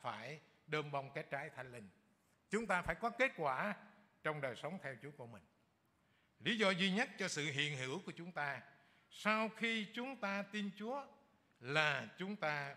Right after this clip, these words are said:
phải kết quả. Ơn phúc của Chúa không thể đi đôi mãi với sự vô kết quả được.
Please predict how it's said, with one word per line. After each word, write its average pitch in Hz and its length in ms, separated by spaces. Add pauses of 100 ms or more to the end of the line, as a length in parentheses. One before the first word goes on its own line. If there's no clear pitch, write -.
(160)
phải 110 180
kết 156 260
quả. 113 300 (1120)
Ơn 226 260
phúc 302 220
của 220 180
Chúa 269 320 (640)
không 240 280
thể 185 200
đi 233 140
đôi 220 240
mãi 170 320
với 254 120
sự 156 180
vô 202 280
kết 285 160
quả 135 220
được. 123 200